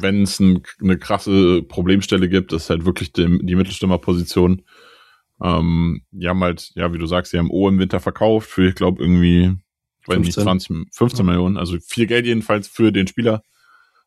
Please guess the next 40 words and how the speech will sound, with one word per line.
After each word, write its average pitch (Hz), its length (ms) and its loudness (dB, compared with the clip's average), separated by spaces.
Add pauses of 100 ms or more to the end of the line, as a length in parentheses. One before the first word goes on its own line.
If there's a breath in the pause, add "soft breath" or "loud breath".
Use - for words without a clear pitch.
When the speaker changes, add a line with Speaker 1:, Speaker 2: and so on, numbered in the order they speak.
Speaker 1:
Ähm, 87 320 0
so 90 100 -2
dass 90 160 -6
man 92 120 -6
halt 90 140 -2
sagen 90 220 0
musste, 92 240 0
irgendwie, 87 220 0
man 87 120 -2
macht 101 220 -6
das, - 300 -2 (120)
ähm, 90 540 -2 (240)
ist - 240 -8
da 92 120 0
jetzt 90 220 0
hinten 92 200 0
dran 98 380 -2 (680)
wirklich 107 400 0
nicht 110 160 2
so 107 140 -2
gut 110 180 4
besetzt. 101 640 -6
Äh, 92 140 2
mit 90 180 2
Miri 101 200 2
Sola 107 360 0
hat 104 100 -2
man 95 200 0
einen 92 120 2
sehr, 92 180 2
sehr 95 140 0
coolen 98 300 4
jungen 107 220 6
Stürmer, 104 680 0
äh, 92 220 0
ist - 160 -8
neunzehn 95 340 -2
Jahre 92 240 0
alt, 90 440 -4 (100)
ähm, 85 480 -4